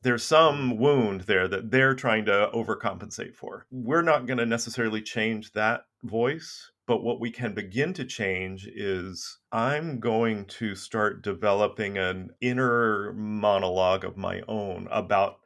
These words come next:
Speaker 1: not a role, but about me. I'm gonna start talking to myself as if I truly believed that I deserve to have my vision be a reality. I'm gonna start a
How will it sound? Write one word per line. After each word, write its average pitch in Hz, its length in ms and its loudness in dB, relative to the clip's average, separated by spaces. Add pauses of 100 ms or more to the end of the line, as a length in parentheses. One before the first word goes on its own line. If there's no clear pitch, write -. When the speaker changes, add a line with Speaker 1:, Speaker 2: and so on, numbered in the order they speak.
(160)
Speaker 1:
not 127 220 4
a 107 80 2
role, 98 600 2 (120)
but 95 100 -2
about 95 340 0
me. 98 400 -8
I'm 113 220 -2
gonna 147 160 -4
start 107 260 -4
talking 120 500 -4
to 110 100 -10
myself 98 840 0 (460)
as 113 260 -2
if 135 380 0
I 107 480 4 (160)
truly 147 640 -4
believed 107 920 -4 (380)
that 101 200 0
I 104 120 2
deserve 101 960 -2
to 117 80 -2
have 107 280 2
my 95 160 2
vision 95 440 -4
be 95 100 -6
a 92 80 -2
reality. 92 640 -8
I'm 117 140 0
gonna 135 180 -2
start 110 420 0
a 101 100 0